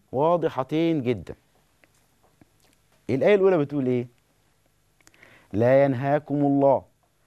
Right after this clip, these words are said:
عن الذين لم يقاتلوكم في الدين ولم يخرجوكم من دياركم أن تبروهم وتقسطوا إليهم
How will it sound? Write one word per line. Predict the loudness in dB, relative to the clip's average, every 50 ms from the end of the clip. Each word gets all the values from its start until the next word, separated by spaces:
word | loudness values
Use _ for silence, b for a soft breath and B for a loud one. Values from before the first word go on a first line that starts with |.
| _ _ _ _ _ _ -12
عن | -8 -6 -4
الذين | -2 -2 0 -2 -2 0 0 0 2 2 4
لم | 4 2 2 2 0 -2
يقاتلوكم | -2 -2 0 2 2 2 2 0 -2 -4 -4 -2 -2 -2 -2 -4 -6 -8 -10
في | -8 -8 -10
الدين | -10 -8 -6 -4 -2 0 0 -2 -4 -8 _ _ _ _ _ _ _ _ _ _ _ _ _ b b b b b b b b -6
ولم | -2 0 0 2 2 2 2 2 0 -2 -2
يخرجوكم | -4 -4 -6 -6 -6 -6 -4 -2 -2 -2 -2 -2 -4 -4 -4 -2 -2 -2 -4 -8 _ _ _ _ _ _ _ _ _ _ -2
من | 0 0 2 0 0 -2
دياركم | -2 0 0 2 4 4 4 4 2 2 -2 -4 -8 -10 -12 -12 -14 -16 -20 _ _ _ _ _ _ _ _ _ _ _ _ b b b b b b b b b _ _ _ -2
أن | 0 2 4 4 4 2 2 2
تبروهم | 2 2 4 2 2 0 0 0 0 0 0 0 0 -4 -6 -8 -10 -14 _ _ _ _ _ _ _ _ _ _ _ _ _ _ _ _ _ _ _ _ _ _
وتقسطوا | -6 -6 -4 -4 -4 -6 -4 -2 -2 -2 0 0 0 0 0 -2 -6 _ _ _ _ _ _ _ _ _ _ _
إليهم | -6 -2 0 0 0 0 -2 -4 -6 -8 -10 -12